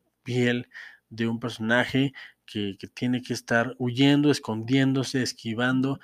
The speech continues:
pues lo que harías normalmente, ¿no? Si, si te encuentras en ese tipo de situación como persona común y corriente que somos tú y yo, o al menos, no sé, al menos, pues, quiero pensar <laughs> que, que todos somos humanos, <laughs> eh, pues, no, huiríamos o nos esconderíamos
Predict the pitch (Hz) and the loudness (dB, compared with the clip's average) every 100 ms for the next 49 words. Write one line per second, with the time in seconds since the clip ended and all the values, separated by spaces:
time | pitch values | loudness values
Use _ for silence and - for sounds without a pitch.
0 | - - 151 170 170 170 175 196 190 135 | -16 2 8 8 8 8 8 6 4 4
1 | 131 147 143 143 139 123 101 104 117 - | 6 4 6 6 4 2 -2 -6 -6 -8
2 | 98 104 101 98 117 120 113 - - - | -10 -12 -12 -6 -6 -2 -2 -4 -16 -20
3 | _ _ 120 117 120 131 131 135 139 170 | _ _ -6 -4 -4 -4 -4 -4 -2 -2
4 | - 113 98 - _ _ _ _ _ _ | 0 0 -2 -6 _ _ _ _ _ _
5 | 101 101 127 120 110 - 101 107 120 113 | -6 -2 0 0 -2 -6 -6 -2 -2 0
6 | 113 123 120 - 113 110 - 139 131 147 | 0 0 -2 -8 -8 -8 -4 -2 0 2
7 | 147 - - - 101 107 110 113 127 123 | 0 -4 -18 -4 4 4 6 4 4 2
8 | 101 95 101 101 - 113 _ - - - | 2 -2 -4 -6 -10 -18 _ -16 -12 -4
9 | 127 117 113 110 120 - 165 147 117 - | 2 2 0 2 4 4 2 0 0 0
10 | - - - - 113 117 113 110 123 143 | -8 -16 -16 -6 2 4 4 2 4 4
11 | 151 - - - 135 - - - - - | 4 0 -4 0 -2 -4 -10 -16 -18 -16
12 | - 110 110 110 113 113 113 110 - - | -2 0 2 0 -4 -6 -6 -8 -8 -16
13 | _ _ _ _ - 131 139 139 135 131 | _ _ _ _ -6 2 6 8 8 6
14 | 151 151 151 - 110 104 - 107 104 113 | 2 2 0 -2 -6 -6 -8 -8 -6 -2
15 | 131 139 147 | -2 -2 -4